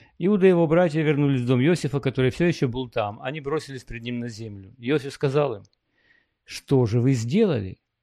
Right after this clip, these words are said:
Разве вы не знали, что такой человек, как я, может всё узнать через гадание?» «Что мы можем сказать моему господину?» — ответил Иуда. «Как нам возразить? Как доказать нашу невиновность?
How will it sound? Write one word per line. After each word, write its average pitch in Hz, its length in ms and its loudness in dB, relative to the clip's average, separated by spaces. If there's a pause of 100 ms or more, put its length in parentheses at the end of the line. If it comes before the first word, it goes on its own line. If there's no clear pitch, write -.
Разве 147 320 4
вы 160 140 4
не 151 80 2
знали, 160 360 0
что 127 180 -6
такой 135 240 -2
человек, 143 340 0
как 131 180 -6
я, 147 140 0
может 131 260 0
всё 135 180 0
узнать 131 340 0
через 123 260 -6
гадание?» 110 1200 -4 (1500)
«Что - 400 2
мы 214 140 2
можем 156 280 0
сказать 143 460 -2
моему 135 300 -4
господину?» — 117 580 -4
ответил 104 400 -4
Иуда. 101 240 -4
«Как 170 380 -2
нам 139 200 -2
возразить? 110 460 -2 (380)
Как 160 320 4
доказать 139 540 0
нашу 131 300 -4
невиновность? 113 920 -4